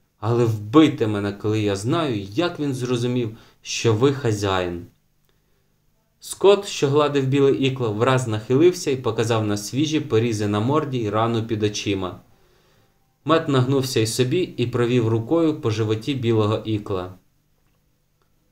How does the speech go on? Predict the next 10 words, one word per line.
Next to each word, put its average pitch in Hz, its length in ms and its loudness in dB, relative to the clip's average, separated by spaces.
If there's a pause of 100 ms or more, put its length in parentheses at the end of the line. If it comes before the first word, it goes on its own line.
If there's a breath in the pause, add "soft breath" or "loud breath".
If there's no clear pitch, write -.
(320)
Про 113 200 2
вікно 120 460 0
ж 127 120 -4
ми 127 120 2
забули. 107 580 2 (340 soft breath)
Він 120 160 0
геть 143 380 0
усім 131 440 0
червом 107 540 2
порізався. 101 720 -4